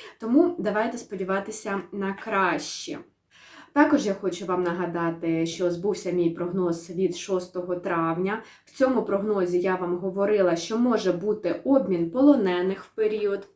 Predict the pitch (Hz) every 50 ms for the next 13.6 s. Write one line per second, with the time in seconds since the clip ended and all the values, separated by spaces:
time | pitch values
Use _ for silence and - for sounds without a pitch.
0 | _ _ - - - - 220 202 196 190 190 - - 208 208 208 196 190 185 185
1 | - - - 190 190 190 - - 214 208 185 196 190 185 175 - - - 190 185
2 | 180 - - - 180 147 151 - - - 220 208 190 175 170 170 170 196 196 208
3 | 214 - - - 208 202 196 196 196 196 196 - - 202 196 202 202 185 180 175
4 | - - 196 208 214 208 202 190 190 - - - 185 180 185 180 180 180 175 -
5 | - 196 190 185 185 - - - 180 185 185 185 180 - - - 190 185 - -
6 | 196 175 - 214 220 240 247 247 247 226 220 - - 190 202 202 202 202 175 175
7 | 175 196 190 - - 190 185 185 180 185 - - 294 - - 208 196 196 202 214
8 | 226 226 220 220 220 - 208 202 - 196 202 208 202 202 - - 185 180 175 -
9 | 190 190 - - 220 220 220 233 226 226 220 - - - 202 202 196 196 196 196
10 | 190 190 190 185 185 - - - - - 196 196 190 - - 208 202 202 190 -
11 | 185 185 185 185 180 180 170 170 170 175 - - - - - - 392 330 - 220
12 | 214 196 220 240 247 247 247 233 214 196 - - 208 202 - 196 196 190 190 190
13 | 185 180 190 185 180 185 185 - - - 254 269